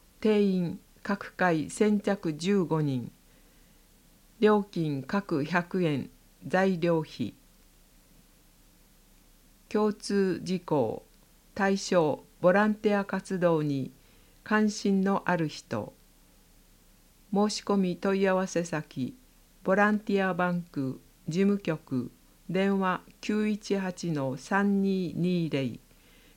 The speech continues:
詳しくはホームページをご確認ください。二次元コードが掲載されています。地域学校共同活動推進員って知ってますか？学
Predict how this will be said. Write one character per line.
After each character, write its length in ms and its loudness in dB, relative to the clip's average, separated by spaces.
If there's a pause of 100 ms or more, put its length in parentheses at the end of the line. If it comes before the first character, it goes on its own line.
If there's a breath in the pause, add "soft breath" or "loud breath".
詳 220 4
し 160 -10
く 160 -2
は 220 0 (260 loud breath)
ホ 220 2
ー 20 4
ム 160 0
ペ 220 0
ー 100 0
ジ 160 -2
を 240 -2
ご 140 -4
確 260 -4
認 300 0
く 120 -12
だ 140 -4
さ 220 -6
い。 180 -8 (2250 soft breath)
二 160 2
次 80 2
元 240 4
コ 220 10
ー 40 6
ド 120 6
が 160 0
掲 180 4
載 240 2
さ 160 -2
れ 140 0
て 120 0
い 80 2
ま 140 -2
す。 240 -10 (540)
地 220 2
域 260 -2
学 300 2
校 360 2
共 240 6
同 240 2
活 320 -4
動 320 2
推 260 0
進 380 0
員 120 2
っ 20 -4
て 300 -6
知 120 -12
っ 40 -18
て 200 -4
ま 140 -2
す 160 -18
か？ 240 -8 (1300 soft breath)
学 260 -2